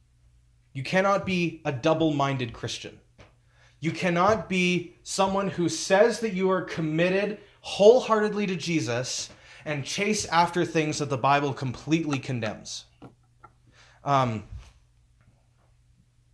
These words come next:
we're not, again, we're not talking about legalism here. Obedience is the evidence of your salvation.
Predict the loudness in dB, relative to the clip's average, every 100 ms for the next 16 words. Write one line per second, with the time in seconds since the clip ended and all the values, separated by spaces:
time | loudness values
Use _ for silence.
0 | _ _ _ -2 2 6 4 2 -4 -2
1 | 0 2 4 4 4 2 2 2 0 6
2 | 6 4 -4 _ -4 0 2 4 2 0
3 | -6 -8 -14 -6 -2 0 -2 -6 -6 0
4 | 2 4 4 4 4 0 -2 -2 -2 0
5 | 2 2 0 -2 -2 0 2 0 0 0
6 | 0 2 0 0 -6 -8